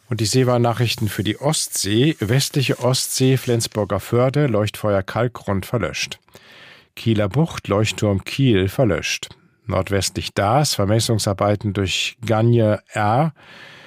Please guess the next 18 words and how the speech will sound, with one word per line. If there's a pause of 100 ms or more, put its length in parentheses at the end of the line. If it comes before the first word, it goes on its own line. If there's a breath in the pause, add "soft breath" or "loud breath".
(280 loud breath)
im
Gebiet
um
drei,
vierundfünfzig
Grad, (760 loud breath)
neunundzwanzig
Komma (480)
drei
Minuten
Nord, (1400)
zwölf
Grad,
einundzwanzig
Komma
acht
Minuten
Ost.